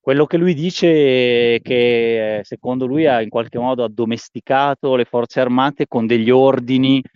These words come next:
di non repressione, no? Cioè, noi abbiamo ordinato di non sparare per primi, che è quello che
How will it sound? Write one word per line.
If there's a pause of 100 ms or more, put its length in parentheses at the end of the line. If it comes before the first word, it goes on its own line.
(140)
di
non
repressione,
no?
Cioè,
noi
abbiamo
ordinato
di
non
sparare
per
primi,
che
è (220)
quello
che